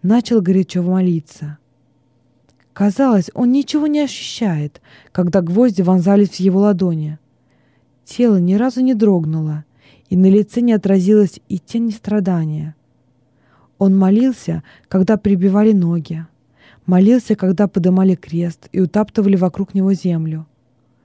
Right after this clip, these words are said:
Лишь когда амфитеатр с криками и смехом начала заполнять толпа, брови старика чуть сдвинулись, как бы от гнева, что эти язычники нарушают тишину и покой блаженной его смерти.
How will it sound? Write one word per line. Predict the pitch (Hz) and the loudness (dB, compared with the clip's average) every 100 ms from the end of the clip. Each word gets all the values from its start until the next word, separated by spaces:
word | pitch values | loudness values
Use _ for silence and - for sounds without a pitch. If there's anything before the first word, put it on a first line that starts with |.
| _ _ _ _ | _ _ _ _
Лишь | 202 240 - | 0 0 0
когда | 214 202 220 | -4 0 2
амфитеатр | 208 196 - 226 233 196 | 2 -2 -2 -2 0 -2
с | 170 | -2
криками | - 220 214 202 180 | 0 0 0 0 0
и | 170 185 | -2 -8
смехом | - 196 214 - 180 | -4 -2 -2 0 -2
начала | 180 208 202 180 | 0 -2 0 0
заполнять | 175 160 180 196 196 | 0 -2 0 0 -2
толпа, | 180 170 208 226 233 _ _ _ _ _ | -4 -4 -4 -6 -8 _ _ _ _ _
брови | 156 196 269 247 | -2 2 2 0
старика | - 220 208 202 202 | 0 2 2 0 -2
чуть | - 226 185 | -2 -4 -4
сдвинулись, | 180 202 208 165 151 151 - _ _ _ | -2 0 0 0 -4 -8 -14 _ _ _
как | - 185 | -6 -4
бы | 180 214 | 0 -2
от | |
гнева, | 190 208 202 170 151 151 | 0 0 0 -2 -6 -10
что | - - | -6 0
эти | 185 - 190 | 0 2 2
язычники | 185 175 240 202 180 175 | 2 0 -2 -2 -2 0
нарушают | 170 180 - 190 185 | 0 -2 -2 -4 -4
тишину | 180 - 202 202 233 - _ _ | -8 -6 -4 -2 -4 -8 _ _
и | 170 | -4
покой | 160 156 233 | -2 -2 -2
блаженной | 185 180 156 202 202 180 | 0 -2 0 -2 0 0
его | 165 165 | -2 -4
смерти. | - 170 165 156 - 165 | -8 -8 -8 -8 -10 -10